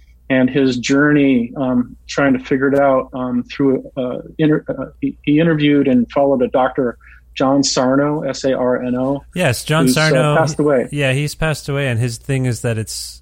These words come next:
Speaker 2: it's not quite psychosomatic, but it's psychological.
Speaker 1: But, yeah.
Speaker 2: Yeah.
Speaker 1: Right, but there's a mind-body connection.
Speaker 2: That's
Speaker 1: And
Speaker 2: right.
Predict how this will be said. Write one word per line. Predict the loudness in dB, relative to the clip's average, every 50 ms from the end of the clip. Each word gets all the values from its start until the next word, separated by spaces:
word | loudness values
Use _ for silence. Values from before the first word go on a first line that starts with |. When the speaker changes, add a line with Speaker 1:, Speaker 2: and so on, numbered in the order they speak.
| -20 -16 -14
Speaker 2:
it's | -12 -8 -6
not | -6 -6 -6
quite | -4 -4 -4 -4
psychosomatic, | -4 -4 -4 -4 -2 -4 -6 -4 -4 -4 -2 -2 -2 -2 -2 -4 -6 -10 -20 -12 -6
but | -4 -4 -4 -4 -6 -10 -16 -20 -20 -20 -20 -20 -20 -20 -20 -12 -8
it's | -6 -4 -2
psychological. | 0 0 0 0 0 0 0 0 0 -2 -4 -6 -6 -8 -6 -2
Speaker 1:
But, | -2 -2 -2 -4 -8
yeah. | -6 -4 -4 -4 -4 -6 -12 -20 -20 -20 -20 -16 -12
Speaker 2:
Yeah. | -10 -8 -6 -2 0
Speaker 1:
Right, | 2 2 2 2
but | 0 0
there's | 0 0 0 0
a |
mind-body | 2 2 2 2 2 2 2 2 2 2 0 0
connection. | -2 -4 -6 -6 -6 -6 -6 -8 -10 -8 -8 -8 -4 -2
Speaker 2:
That's | 0 2 4
Speaker 1:
And | 4 4
Speaker 2:
right. | 2 0 -4